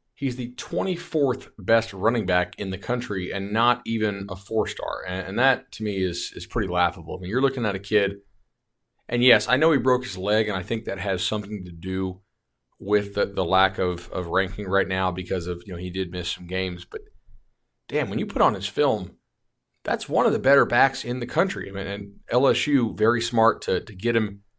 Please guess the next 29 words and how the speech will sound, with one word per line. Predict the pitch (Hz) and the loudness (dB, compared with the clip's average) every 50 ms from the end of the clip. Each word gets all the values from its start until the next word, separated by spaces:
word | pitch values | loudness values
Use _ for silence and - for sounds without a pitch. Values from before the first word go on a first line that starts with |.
| _ _ _ _ _ _ _ - | _ _ _ _ _ _ _ -10
and | - 95 87 | -10 -6 0
take | - 120 120 117 - | 2 2 2 2 2
his | - 110 107 - | 0 0 0 0
commitment | - - 92 104 107 - 113 110 107 - - | -4 -6 -4 -4 -2 -2 -2 -4 -4 -4 0
out | - 101 113 110 | 2 4 4 4
of | 107 107 | 2 0
Florida, | - - 117 113 113 110 107 101 98 101 101 - _ _ - | -2 0 2 4 6 6 6 4 2 0 -6 -14 _ _ -10
uh, | 92 87 87 | -6 -6 -4
especially | 87 - - 131 123 123 - 117 | -4 -2 2 2 2 2 2 0
with, | 107 104 - | 0 0 -2
with | - 101 101 | -2 -4 -4
a | 92 | -2
number | 98 107 110 107 107 | -2 -2 0 2 0
of | 101 - | 0 0
the | - | -4
Florida | - - - 110 107 101 95 | -10 -6 -4 -2 -2 -2 -2
schools | - - 113 107 104 101 98 | -4 -4 -2 -2 -2 -2 -2
going | 101 107 98 92 87 | -2 -2 -2 -2 -4
light, | 87 87 98 104 104 101 101 - - _ _ _ _ _ _ _ _ _ _ _ - - | -2 2 4 4 4 2 0 -8 -18 _ _ _ _ _ _ _ _ _ _ _ -10 -6
uh, | 95 92 | -6 -4
on, | - 92 95 98 - | -4 -4 -4 -4 -4
on | 90 90 | -4 -2
running | 87 92 98 101 98 | 0 0 0 0 2
backs | 98 98 101 101 98 - | 2 2 2 2 0 -2
or | 104 85 | -2 2
already | 95 95 101 98 92 | 2 2 2 2 0
being | 87 98 95 95 98 98 98 | -4 -4 -4 -4 -6 -4 -2
locked | 95 98 98 98 - | 0 0 0 0 0
up | 104 98 95 98 - | 0 0 0 -2 -6